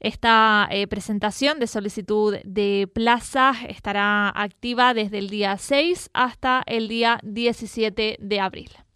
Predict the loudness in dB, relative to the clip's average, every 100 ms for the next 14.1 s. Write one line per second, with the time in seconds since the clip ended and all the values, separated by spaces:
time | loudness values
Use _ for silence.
0 | _ _ _ _ _ _ _ _ -20 -20
1 | -20 -20 -20 -6 0 2 2 2 0 0
2 | 2 2 4 0 0 -2 -4 0 0 0
3 | -2 0 2 4 2 -2 -2 -2 -4 -4
4 | -4 -4 -2 0 -2 -2 -4 -4 -4 -2
5 | -2 -2 -4 -4 -6 -6 -20 -18 -4 -2
6 | 0 2 2 0 -2 2 4 2 -2 -4
7 | -4 -4 -2 -4 -4 -6 -2 0 2 2
8 | 0 0 -2 2 2 2 2 2 0 -4
9 | -6 -10 -8 -10 -4 0 0 0 -2 -4
10 | -4 -6 -8 -12 -6 -2 0 0 -2 -4
11 | -6 -8 -8 -4 -4 -2 -2 -2 -6 -6
12 | 4 6 6 4 0 -4 -4 -4 -2 -4
13 | -6 -6 -2 0 2 2 2 -4 -4 -4
14 | -4